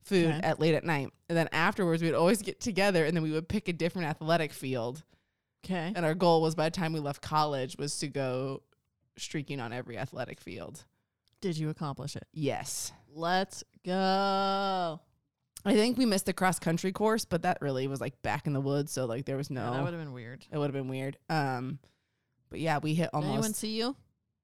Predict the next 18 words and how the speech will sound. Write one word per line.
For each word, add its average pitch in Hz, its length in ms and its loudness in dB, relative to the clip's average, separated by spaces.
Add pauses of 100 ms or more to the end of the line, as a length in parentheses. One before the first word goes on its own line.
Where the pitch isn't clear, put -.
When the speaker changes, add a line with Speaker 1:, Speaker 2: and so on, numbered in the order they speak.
(260)
Speaker 1:
once. 151 1200 -2 (840)
We 175 240 2
heard 170 280 2
someone 175 360 0
yelling, 135 420 2
and 127 100 -4
then 139 80 -4
we 139 100 -4
just 151 240 -8
dropped. 127 640 -2
So, 127 540 2
uh, 117 280 2 (720)
<laughs> - 80 4 (2500)
but 262 160 4
anyways, 220 600 2 (1400)
there 180 120 2
you 170 80 4
go. 135 280 -2